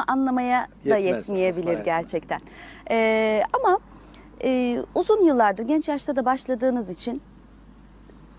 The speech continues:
Speaker 1: sanat üretiyorsunuz. Ee,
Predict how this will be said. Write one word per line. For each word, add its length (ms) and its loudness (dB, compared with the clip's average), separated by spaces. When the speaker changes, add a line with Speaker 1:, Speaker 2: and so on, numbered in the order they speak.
Speaker 1:
sanat 400 -2
üretiyorsunuz. 1000 -2
Ee, 240 2